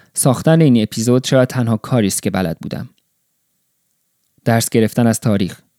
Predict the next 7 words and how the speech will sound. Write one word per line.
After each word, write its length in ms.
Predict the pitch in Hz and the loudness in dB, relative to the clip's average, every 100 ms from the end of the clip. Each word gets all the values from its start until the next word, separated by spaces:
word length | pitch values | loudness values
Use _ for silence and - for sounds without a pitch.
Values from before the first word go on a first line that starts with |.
| _ | _
به 80 | - | -6
هر 140 | 104 113 | -2 -2
بهانه‌ای 760 | 120 113 107 107 107 117 107 - _ - | 0 0 0 2 2 2 2 -4 _ -4
و 40 | |
افتخار 580 | 117 110 - 120 131 131 | -2 -2 -4 0 2 2
به 100 | 135 | 2
کشوری 540 | - 117 - 113 113 | 0 -2 0 2 2